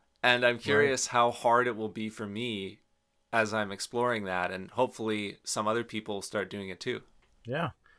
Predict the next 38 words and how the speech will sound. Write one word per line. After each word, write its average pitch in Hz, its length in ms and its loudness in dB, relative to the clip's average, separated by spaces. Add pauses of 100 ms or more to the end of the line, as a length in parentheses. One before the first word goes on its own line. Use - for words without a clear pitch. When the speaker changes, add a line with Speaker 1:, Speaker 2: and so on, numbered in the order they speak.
Speaker 2:
No, 139 220 6
I, 165 240 8
I, 156 280 4
I 143 180 6
think 156 300 2
it's 131 140 -4
a 123 60 0
great 123 320 0
idea. 101 440 -2 (380)
Um, 104 400 -2 (680)
definitely, 120 580 -2
uh, 101 180 0 (960)
more 147 280 8
than 131 160 0
willing 131 300 2
to 127 100 0
share 135 260 2
my 123 160 2
knowledge 117 320 0
of 107 80 -6
podcasting 117 760 -2
if, - 180 -12
if 110 220 -8
you 113 80 -6
need 110 220 -4
help 120 360 -2
and, 107 260 -6
and 107 240 -8
point 127 180 -6
you 123 100 -6
in 113 60 -4
the 113 80 -4
right 117 200 -2
direction 117 460 0
for 107 260 -4
certain 127 380 -2
resources. 120 520 -4
But 101 220 -6